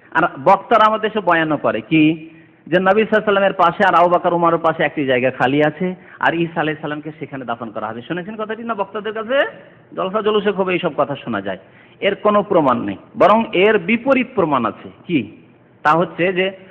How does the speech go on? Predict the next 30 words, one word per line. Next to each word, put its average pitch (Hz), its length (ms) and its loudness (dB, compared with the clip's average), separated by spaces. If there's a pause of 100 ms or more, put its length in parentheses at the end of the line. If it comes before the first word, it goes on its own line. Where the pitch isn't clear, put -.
(360)
হযরত 180 320 -2
ওমর 208 180 2
রাদিয়াল্লাহু 214 480 2
তাআলা 180 260 2
আনহু 175 440 0
যখন 170 260 -4
শহীদ, 170 440 -4 (460)
আ-, 127 180 2
আহত 208 320 4
হলেন, 165 380 2 (220)
শহীদ 165 220 -2
হয়ে 175 140 0
যাবেন, 123 240 -2
ইন্তেকাল 165 400 0
করবেন, 143 300 0 (520)
আ, - 220 -2 (140)
তো 170 100 0
কথা 196 260 2
বলতে 135 200 2
পারছিলেন 92 400 -6
তিনি। 85 260 -8 (340)
তো 208 80 0
তিনি 226 380 0
তার 208 160 0 (140)
ছেলেকে 202 280 -2
বললেন 156 300 -4
যে, 160 100 -4
"যাও 139 260 0
গিয়ে 156 360 -4 (220)
মা 131 200 0